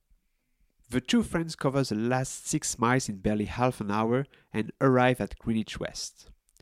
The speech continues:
The city is unlike the one Jonas discovered last summer when he came to visit the National Maritime Museum.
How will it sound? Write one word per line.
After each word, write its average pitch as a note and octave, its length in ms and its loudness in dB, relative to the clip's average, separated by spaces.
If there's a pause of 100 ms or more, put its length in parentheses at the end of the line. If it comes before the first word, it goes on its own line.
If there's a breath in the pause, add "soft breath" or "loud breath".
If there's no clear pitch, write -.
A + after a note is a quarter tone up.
(140)
The G#2+ 160 0
city E3+ 300 -2
is B2+ 100 -2
unlike A2 320 -2
the G#2+ 100 2
one B2+ 300 2
Jonas A2 280 -4
discovered A2+ 580 0
last F#2 240 -4
summer C3 300 -2 (100)
when A2+ 160 -2
he - 60 -8
came C#3 260 -4
to G#2+ 100 -6
visit A2 340 -4
the G2 100 -6
National G#2+ 500 -4
Maritime F#2+ 480 -4
Museum. E2+ 480 -10